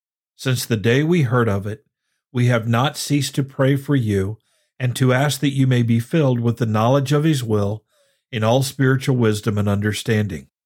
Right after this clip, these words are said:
The Apostle Paul has already shared with the saints in Colossae that he had heard of their faith, their love for all the saints, and how they were being filled with fruit and the knowledge of the gospel.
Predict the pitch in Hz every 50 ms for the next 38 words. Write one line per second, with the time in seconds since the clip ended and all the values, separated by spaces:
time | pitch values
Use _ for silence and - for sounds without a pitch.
0 | _ _ _ _ _ _ _ _ _ _ _ _ - 151 156 151 - 208 233 214
1 | - 160 131 - - 147 143 139 127 117 98 92 120 123 131 127 123 123 113 107
2 | - - 127 120 120 117 104 101 107 101 - 113 101 - - 120 117 120 117 -
3 | - 113 104 95 - 107 104 104 110 110 101 - - 101 92 90 - _ _ _
4 | _ _ - 127 120 123 143 143 143 135 117 110 - 160 170 175 185 175 156 170
5 | 165 156 135 - 120 110 104 101 110 - - _ _ _ _ _ _ _ - 113
6 | 110 107 110 113 131 131 135 - 160 160 160 160 151 160 160 175 151 - - -
7 | 113 107 104 117 117 - - - - _ _ _ _ _ _ - 120 110 107 127
8 | 147 151 147 143 143 139 139 131 123 120 110 120 113 107 110 107 - - 139 147
9 | 170 180 170 165 185 175 - - - - - 127 117 110 120 - - - _ _
10 | - 123 123 127 127 127 127 120 113 110 113 113 110 107 117 107 113 123 113 113
11 | 123 120 123 117 117 - - 101 85 85